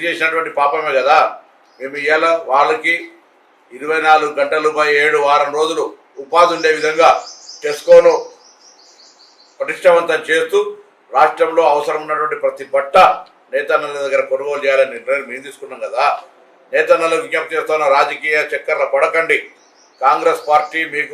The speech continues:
ప్రతి రకంగా ఆదుకోవడానికి సిద్ధంగా ఉంది. మీ పేమెంట్ కూడా మొత్తంగా పూర్తిగా పేమెంట్ పాత బకాయిలు ఉన్నప్పటికీ కూడా మా ప్రభుత్వం బాధ్యతగా మీకు పేమెంట్ మేము చేస్తాం. ఈరోజు చీరలు లేనంత మాత్రాన గతంలో మీరు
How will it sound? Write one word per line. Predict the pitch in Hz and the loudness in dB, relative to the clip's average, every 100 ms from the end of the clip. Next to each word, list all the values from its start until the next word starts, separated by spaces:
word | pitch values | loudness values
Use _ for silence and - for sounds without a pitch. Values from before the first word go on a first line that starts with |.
| 143 | -8
ప్రతి | 139 151 143 | -8 -4 -4
రకంగా | 143 156 151 147 | -4 -4 0 2
ఆదుకోవడానికి | 139 - 147 147 - | 2 0 -2 -2 -6
సిద్ధంగా | 123 151 147 147 139 | -8 -6 -4 -4 -6
ఉంది. | 123 - _ _ _ _ - | -8 -20 _ _ _ _ -8
మీ | 147 147 | -8 0
పేమెంట్ | 151 160 165 165 156 | 0 0 -2 -2 -2
కూడా | 165 143 | -2 -2
మొత్తంగా | 143 - 160 156 160 156 | -8 -4 -4 -2 -4 -4
పూర్తిగా | 151 151 151 156 156 | -10 -16 -8 -6 -4
పేమెంట్ | 147 147 151 151 139 | -6 -6 -6 -6 0
పాత | 147 156 147 | 0 0 -2
బకాయిలు | 143 156 156 147 | 0 4 4 0
ఉన్నప్పటికీ | 151 151 156 - 143 | -4 -4 -4 -6 0
కూడా | 151 135 - _ _ _ _ | 2 2 -2 _ _ _ _
మా | 127 165 | -4 0
ప్రభుత్వం | 185 - 160 139 143 | -2 -2 -4 0 2
బాధ్యతగా | 151 156 156 151 - - - _ _ - | 2 0 0 0 0 -4 -20 _ _ -14
మీకు | 131 123 | -14 -6
పేమెంట్ | 135 143 147 135 | -4 -2 -6 -8
మేము | 131 131 | -6 -2
చేస్తాం. | 135 - 147 - - _ _ _ _ _ _ | -2 2 0 0 -14 _ _ _ _ _ _
ఈరోజు | 135 147 165 170 170 170 - _ | -6 2 2 2 -2 -8 -20 _
చీరలు | 147 170 180 170 | -8 6 6 6
లేనంత | 160 165 170 165 160 | 4 0 2 2 2
మాత్రాన | 156 160 139 107 - - - _ _ | 2 2 2 -4 -14 -20 -20 _ _
గతంలో | 131 165 165 170 | -4 -2 0 0
మీరు | 156 | 0